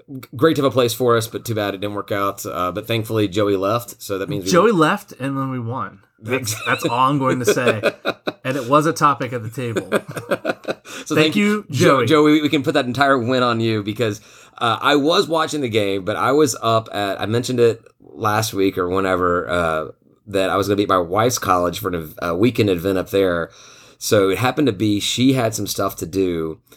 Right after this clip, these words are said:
Speaker 1: like, through her sorority or through school stuff, uh, just, you know, be, as an alum. And I ended up in a, a, a tent outside of the campus or on campus, uh, with open bar and my phone streaming the game up there. And hey,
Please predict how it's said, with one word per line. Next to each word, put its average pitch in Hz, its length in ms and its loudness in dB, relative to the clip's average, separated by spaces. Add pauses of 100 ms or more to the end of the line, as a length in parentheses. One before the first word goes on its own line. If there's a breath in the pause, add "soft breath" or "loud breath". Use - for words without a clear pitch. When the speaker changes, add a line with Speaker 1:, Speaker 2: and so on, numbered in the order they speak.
(160 soft breath)
Speaker 1:
like, - 240 -8 (520)
through 113 140 0
her 101 140 2
sorority 214 540 6
or 170 80 4
through 123 140 0
school 175 260 2
stuff, 139 340 2
uh, 117 100 -4 (160)
just, 110 280 -2
you 107 100 2
know, 98 120 2
be, 110 220 -6
as 117 140 0
an 120 60 0
alum. 123 460 -2 (340 loud breath)
And 110 140 0
I 131 80 2
ended 147 140 2
up 135 60 -2
in 120 120 2
a, 95 300 0
a, 78 340 -6
a 98 60 -2
tent - 540 0 (800 soft breath)
outside 127 460 2
of 117 140 0
the 101 120 0
campus 143 580 -4
or 104 160 0
on 113 140 0
campus, 120 480 -4 (340 soft breath)
uh, 92 220 -2
with 101 220 -4
open 135 300 2
bar 113 580 4
and 104 160 -2
my 120 160 2
phone 110 440 2
streaming 110 360 -2
the 98 60 -2
game 98 520 -2 (220)
up - 160 -8
there. 101 420 0
And 95 240 -2
hey, 127 220 2